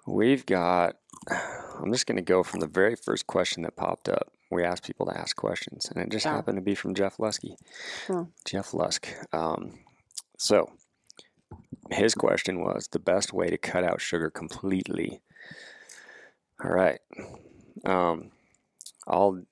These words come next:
Speaker 1: give my two cents on that. I don't think there is a way you can cut out sugar completely, quite honestly. Um, I know I talk about cutting out sugar while I'm hunting and, um, trying to, trying to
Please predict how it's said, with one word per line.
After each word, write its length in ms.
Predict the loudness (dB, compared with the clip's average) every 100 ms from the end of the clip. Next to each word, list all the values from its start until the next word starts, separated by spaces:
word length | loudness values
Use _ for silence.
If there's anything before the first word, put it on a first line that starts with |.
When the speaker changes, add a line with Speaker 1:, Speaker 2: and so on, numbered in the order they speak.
| -8 0
Speaker 1:
give 160 | 0
my 180 | 2 -2
two 180 | -2 -4
cents 300 | -2 -2 -2
on 120 | 0
that. 260 | 0 0 -4 _ -4
I 100 | 0
don't 160 | 0 0
think 180 | 0
there 140 | 2 4
is 140 | 4
a 60 | 0
way 120 | -2
you 100 | -4
can 140 | -6
cut 160 | -2 0
out 140 | 2
sugar 240 | 0 -2 -4
completely, 440 | -6 -2 -2 -2
quite 220 | -2 0 0
honestly. 540 | 0 -2 -2 -4 -4 -10 -4
Um, 440 | -2 -2 -6 -12 _ -4
I 100 | 0
know 140 | 4
I 100 | 4
talk 280 | 4 2 4
about 300 | 2 2 2
cutting 260 | 0 0 -4
out 140 | -4
sugar 460 | 0 2 2 0 -2 _ -20 -4
while 140 | 0 0
I'm 120 | 0
hunting 540 | -2 -2 0 -2 -2
and, 280 | -8 -10 -10 -6
um, 460 | -4 -4 -8 -12 -14 -6
trying 260 | -4 -2 0
to, 200 | 0 -2 -8 _ _ -20 -18 -16 -18 -8
trying 260 | -2 -2 0
to 260 | 0 0